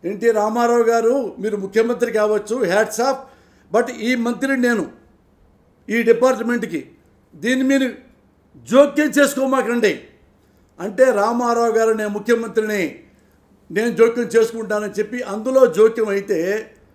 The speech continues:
తెలుసా ముద్రగడ గారు ఏం చేశారో? పవన్ కళ్యాణ్ గారు రాజీనామా లెటర్ తీసి రాసి ముద్రగడ పద్మనాభం పేరు పెట్టి ఇసి రామారావు ముఖాన కొట్టేసి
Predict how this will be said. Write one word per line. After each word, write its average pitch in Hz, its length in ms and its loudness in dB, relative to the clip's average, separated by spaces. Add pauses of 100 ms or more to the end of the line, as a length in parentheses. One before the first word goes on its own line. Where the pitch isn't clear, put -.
(760)
తెలుసా 196 280 0
ముద్రగడ 214 520 0
గారు 202 120 2
ఏం 202 160 0
చేశారో? 202 380 2
పవన్ 202 300 -4
కళ్యాణ్ 202 320 0
గారు 196 180 0 (1160)
రాజీనామా 277 680 6
లెటర్ 254 380 4
తీసి 247 360 0 (800)
రాసి 247 460 4 (560)
ముద్రగడ 254 500 6
పద్మనాభం 254 560 0
పేరు 240 200 4
పెట్టి 247 240 -2 (460)
ఇసి 311 320 4
రామారావు 285 500 6
ముఖాన 240 440 4
కొట్టేసి 247 460 2